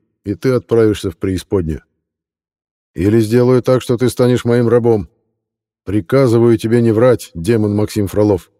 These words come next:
Заклинаю тебя твоим истинным именем. Подчинись, проклятый!" "Подчинюсь. Чего ещё делать-то? Постою на месте, пока ты будешь меня убивать.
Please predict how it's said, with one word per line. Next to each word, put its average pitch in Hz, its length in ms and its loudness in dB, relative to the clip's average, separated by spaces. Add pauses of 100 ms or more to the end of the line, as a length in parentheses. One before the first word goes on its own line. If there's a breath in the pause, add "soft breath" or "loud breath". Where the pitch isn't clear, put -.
(460)
Заклинаю 107 760 0
тебя 120 260 0
твоим 117 360 0
истинным 113 380 -2
именем. 107 420 -2 (340)
Подчинись, 127 540 -2
проклятый!" 113 580 -2 (1040)
"Подчинюсь. 104 680 -2 (240)
Чего 113 180 -6
ещё 82 180 -8
делать-то? 80 460 -8 (460)
Постою 85 420 -6
на 120 80 0
месте, 110 400 0
пока 110 220 -4
ты 107 100 -4
будешь 104 260 -4
меня 98 180 -4
убивать. 92 460 -4